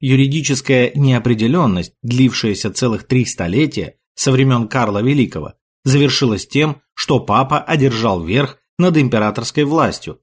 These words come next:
обеспечив себе независимость от неё. Но полную победу над Германией папская курия праздновала не в Вормсе, а со смертью Генриха пятого, тысяча сто двадцать пятый год,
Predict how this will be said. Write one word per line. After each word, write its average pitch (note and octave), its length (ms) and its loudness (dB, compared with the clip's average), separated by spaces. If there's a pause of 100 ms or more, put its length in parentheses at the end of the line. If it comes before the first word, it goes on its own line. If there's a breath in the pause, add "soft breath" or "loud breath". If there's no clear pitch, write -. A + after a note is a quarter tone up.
(140)
обеспечив A#2 720 -2
себе B2 440 -2 (160)
независимость A2+ 800 0
от - 240 -8
неё. D3+ 400 -2 (680)
Но C3+ 220 2
полную C#3 420 2
победу A#2 460 0
над A2 160 -2
Германией A2+ 600 0
папская D3 520 -2
курия F3 640 0
праздновала B2+ 800 0
не C3 280 4
в A2+ 100 0
Вормсе, B2 600 -2 (240)
а B2+ 140 0
со G#2+ 160 0
смертью D#3 480 -2
Генриха A2 480 -2
пятого, A#2 540 -4 (380)
тысяча E3+ 440 0
сто G2+ 240 -6
двадцать G#2+ 400 -6
пятый G#2+ 300 -4
год, A2+ 300 -6